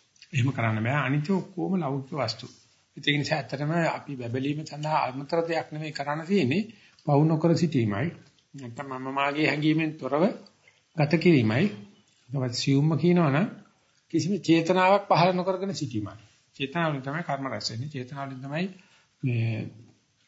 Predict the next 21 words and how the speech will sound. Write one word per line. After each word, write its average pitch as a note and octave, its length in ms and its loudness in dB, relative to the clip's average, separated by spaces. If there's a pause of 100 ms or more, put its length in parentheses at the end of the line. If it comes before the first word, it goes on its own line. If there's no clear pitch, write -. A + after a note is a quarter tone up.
(400)
අපි A2+ 380 0
ඉන්න C#3 260 6
බව D#3 260 8 (880)
ලෝකේ A#2 360 2
තියෙන C#3 220 2 (500)
මේ A#2+ 240 -6
සමගතිය C3 640 -2
විෂම D3 320 0
කරන්නේ F3+ 400 2
අපේ D#3+ 220 0
චේතනාවලින් D3 600 -2
තමයි. G#2 200 -8 (460)
චේතනාව D#3 400 0
නැතුව D3 320 4
ගත G3 220 4
කරන D#3 280 2
ගත C3+ 200 0
කරන්න B2+ 340 2 (1600)
අපි - 160 -14
සංග A#2 220 0
පව් B2 220 4